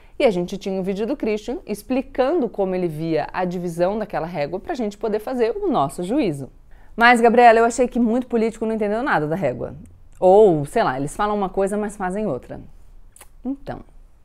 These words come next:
a gente tá começando a esquentar. Quando eu bato na tecla do Menos Emoção e Mais Razão aqui no canal, não é só pra gente dar três boas respiradas antes de analisar qualquer fato político. É isso também,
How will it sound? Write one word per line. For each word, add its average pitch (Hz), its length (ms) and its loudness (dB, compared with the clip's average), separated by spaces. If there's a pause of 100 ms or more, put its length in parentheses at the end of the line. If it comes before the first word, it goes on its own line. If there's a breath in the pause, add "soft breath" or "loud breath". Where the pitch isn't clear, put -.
(1040 soft breath)
a - 40 -12
gente 247 220 -6
tá 247 80 -8
começando 240 400 -6
a 320 40 -4
esquentar. 269 540 -8 (480)
Quando 392 200 -2
eu 370 100 0
bato 147 380 -4
na 135 120 -6
tecla 135 300 -4
do 143 100 -8
Menos 147 280 -6
Emoção 135 300 -8
e - 20 -8
Mais 131 220 -8
Razão 139 260 -8
aqui 135 160 -8
no 135 80 -10
canal, 139 420 -6 (400 loud breath)
não 226 160 0
é 269 80 0
só 269 180 -2
pra 233 120 -6
gente 214 260 -4
dar 190 160 0
três 196 260 -2
boas 190 220 -2
respiradas 170 580 -2
antes 175 220 -6
de 180 80 -2
analisar 170 460 -2
qualquer 185 240 -4
fato 180 240 -4
político. 220 480 -4
É 170 80 2
isso 180 200 -2
também, 190 460 0